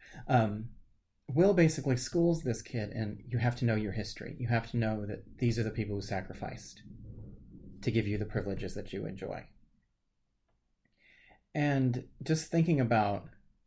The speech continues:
where we were at, in the L G B T community thirty years ago, I could not, I don't think I could have,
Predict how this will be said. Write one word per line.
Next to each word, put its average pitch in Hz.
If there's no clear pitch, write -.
where 147
we 123
were 107
at, 110
in 120
the 113
L 110
G 113
B 107
T 107
community 104
thirty 117
years 98
ago, 92
I 139
could 160
not, 127
I 139
don't -
think 123
I 117
could 110
have, 101